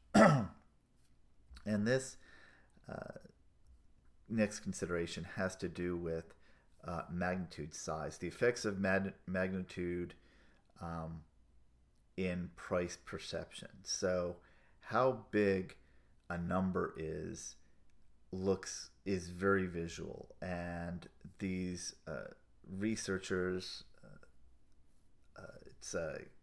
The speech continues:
Keith and Robin Coulter. I do not know the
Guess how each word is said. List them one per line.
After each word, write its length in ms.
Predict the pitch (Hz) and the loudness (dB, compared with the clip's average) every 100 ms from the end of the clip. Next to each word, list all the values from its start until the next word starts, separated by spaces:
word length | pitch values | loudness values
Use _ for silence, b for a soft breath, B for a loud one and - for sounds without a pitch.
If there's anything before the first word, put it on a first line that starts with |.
| - - - - - | -20 -20 -20 -20 -16
Keith 360 | - 113 117 | -8 -6 -4
and 220 | - 90 82 | -6 -6 -4
Robin 320 | 92 92 90 | -4 -4 -6
Coulter. 680 | - - 104 - - - - - b b b b b b - | -6 -4 -4 -4 -8 -8 -10 -18 b b b b b b -12
I 180 | 85 78 - | -8 -8 -8
do 140 | 92 92 | -2 0
not 320 | 90 85 92 | 0 -2 -4
know 400 | 87 85 85 82 | -4 -4 -4 -6
the 300 | 82 85 85 | -8 -8 -8